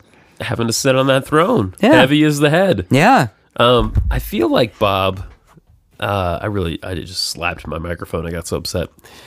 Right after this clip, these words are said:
Speaker 1: Um, I feel like Bob has sublimated, if anyone knows that psychological term, a lot of what must have happened to him in life
Speaker 2: Yeah.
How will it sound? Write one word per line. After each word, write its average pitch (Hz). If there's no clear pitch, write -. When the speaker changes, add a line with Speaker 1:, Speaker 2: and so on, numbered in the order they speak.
Speaker 1:
Um, 110
I -
feel -
like 370
Bob 98
has -
sublimated, 120
if 95
anyone 98
knows 87
that -
psychological 85
term, 95
a 160
lot 131
of 113
what 113
must 135
have 143
happened -
to 131
him 135
in 131
life 131
Speaker 2:
Yeah. 95